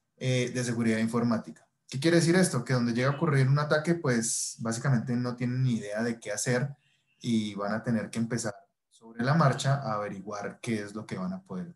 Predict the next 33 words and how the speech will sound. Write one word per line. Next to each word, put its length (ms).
qué 80
es 60
lo 100
que 100
podrían 440
hacer, 240
¿vale? 360
Ese 140
es 80
un 120
punto, 280
digamos 360
que 300
bien 260
importante. 640
Mm, 480
como 220
para 160
entrar 220
en 100
contexto, 760
eh, 640
hay 180
que 100
hablar 280
de 80
la 100
sociedad 300
de 60
la 60
información 680
y 80
acá, 600